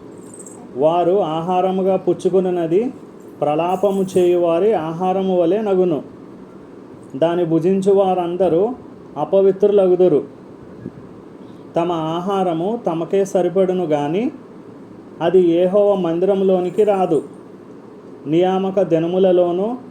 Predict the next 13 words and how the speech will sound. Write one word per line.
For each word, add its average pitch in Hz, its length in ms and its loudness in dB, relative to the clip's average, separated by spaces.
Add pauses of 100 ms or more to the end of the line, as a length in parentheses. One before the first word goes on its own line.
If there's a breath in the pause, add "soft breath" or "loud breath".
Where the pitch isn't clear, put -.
(460)
యెహోవా 185 540 4
పండుగ 185 480 2
దినములలోనూ 175 920 2 (500)
మీరేమి 165 580 2
చేతురు? 202 560 4 (1400)
లయము 185 540 2
సంభవించినందున 185 1300 -2 (420)
జనులు 165 400 0
వెళ్ళిపోయి 190 720 4
ఉన్నారు. 180 440 0 (1080)
ఐగుప్తు 180 460 2
దేశము 190 600 0
వారికి 185 600 0